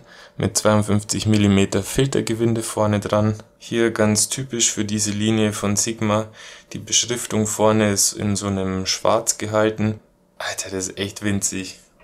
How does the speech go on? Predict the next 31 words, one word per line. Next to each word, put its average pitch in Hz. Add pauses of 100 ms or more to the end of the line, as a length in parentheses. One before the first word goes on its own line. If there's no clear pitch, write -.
(160)
<laughs> -
Wow. - (3000)
Ja, 113
ich 110
würd 107
sagen, 107
wir 107
schnallen's 98
mal 104
auf 98
die 101
Kamera 117
drauf, 92
oder? 95 (320)
Ja, 117
ich 131
würd 123
sagen, 123
wir 113
machen 117
ein 101
paar 104
B-Roll-Aufnahmen 107
und 110
vielleicht 107
ein 117
paar 104
Fotos 123
mit 107
dem 101
Objektiv, 101